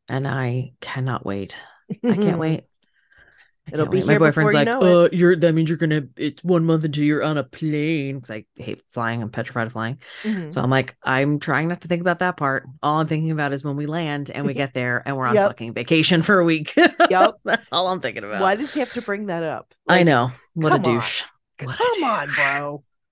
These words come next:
Speaker 1: I know.
Speaker 2: <sighs>
Speaker 1: I have to go scour the drugstore for, like, drowsy drama, Dramamine, 'cause I think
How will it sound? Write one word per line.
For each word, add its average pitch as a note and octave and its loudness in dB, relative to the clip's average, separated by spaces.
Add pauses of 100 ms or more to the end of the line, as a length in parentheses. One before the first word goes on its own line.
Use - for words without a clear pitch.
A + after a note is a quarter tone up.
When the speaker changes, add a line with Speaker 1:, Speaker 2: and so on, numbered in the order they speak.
(160)
Speaker 1:
I E2+ -8
know. G1+ -6
Speaker 2:
<sighs> - -8
Speaker 1:
I E3+ -8
have D3+ 0
to D#3 0
go D#3 6
scour C3 -2
the B2+ -2
drugstore C3 -2
for, B2+ -6
like, B2 -6
drowsy C3 0
drama, B2 -2
Dramamine, B2+ -4 (140)
'cause - -4
I B2+ 2
think B2+ -4